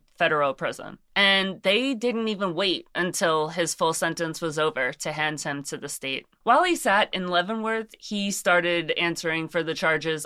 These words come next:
on the side of the state, especially the murder of Rosen.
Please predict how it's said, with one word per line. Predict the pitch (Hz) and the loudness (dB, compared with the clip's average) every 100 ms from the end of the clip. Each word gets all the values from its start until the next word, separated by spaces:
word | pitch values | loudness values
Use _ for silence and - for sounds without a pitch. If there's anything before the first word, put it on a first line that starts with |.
| - | -2
on | 156 | 0
the | 156 | 0
side | 170 143 | 0 0
of | 135 | -2
the | 139 | -8
state, | - 180 143 135 _ _ _ - | -6 -2 -2 -4 _ _ _ -4
especially | 165 - 175 175 165 160 156 151 | -2 0 0 0 -2 -2 -4 -6
the | - 160 | -4 -4
murder | 160 151 143 127 | 0 0 -2 -4
of | 120 | -4
Rosen. | 123 76 - 62 - | -6 -6 -10 -14 -16